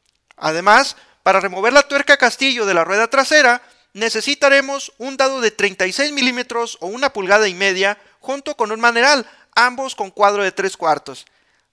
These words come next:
Se recomienda usar dado y maneral con cuadro de tres cuartos, ya que esta tuerca a veces está muy dura, ya que no se quita muy seguido. Usar cuadro más pequeño puede resultar en herramienta quebrada y lesiones a tu cuerpo.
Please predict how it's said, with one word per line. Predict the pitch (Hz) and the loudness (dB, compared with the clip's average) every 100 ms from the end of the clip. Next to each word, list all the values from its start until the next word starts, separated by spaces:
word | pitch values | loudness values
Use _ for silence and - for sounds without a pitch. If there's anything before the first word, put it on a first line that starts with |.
| _ | _
Se | 160 | -6
recomienda | 156 165 180 220 | -6 -4 -4 -2
usar | 233 - 214 208 | -4 2 2 6
dado | 220 277 | 4 4
y | 285 | -2
maneral | 254 233 233 254 | -2 0 2 2
con | - 214 | -2 -6
cuadro | - 240 247 | -2 0 2
de | 220 196 | 0 0
tres | - 294 | 0 -2
cuartos, | - 233 208 - 208 - - - _ | 2 4 4 0 -8 -10 -20 -20 _
ya | 240 285 | 2 2
que | 302 294 | 2 0
esta | - 311 | 0 -4
tuerca | 269 269 262 | 0 0 0
a | 254 | -2
veces | 262 262 | -2 -6
está | 226 254 240 | -6 -4 -4
muy | 269 330 | -6 -8
dura, | 240 247 233 226 - - _ | -8 0 2 0 -6 -20 _
ya | 233 262 | 0 2
que | 294 | 0
no | 277 | -6
se | 254 - | -6 -4
quita | 214 220 | -4 -4
muy | 202 185 | -4 -6
seguido. | 196 190 247 180 139 _ _ _ _ _ | -4 -2 0 -2 -6 _ _ _ _ _
Usar | - - 214 226 | -10 -2 -2 0
cuadro | 247 240 | 0 0
más | 226 294 - | 0 0 0
pequeño | 302 277 277 262 | -4 -2 -4 -6
puede | 311 339 | -4 -4
resultar | 320 277 233 269 | -4 -6 0 0
en | 285 | 2
herramienta | 269 226 214 254 262 247 | 0 0 -2 0 0 2
quebrada | 214 254 262 240 247 - - | 2 4 4 4 2 -4 -6
y | 277 | -2
lesiones | 262 - 233 226 | -2 -2 -6 -6
a | 202 | -8
tu | - | -8
cuerpo. | - 180 - - | -2 -2 -2 -12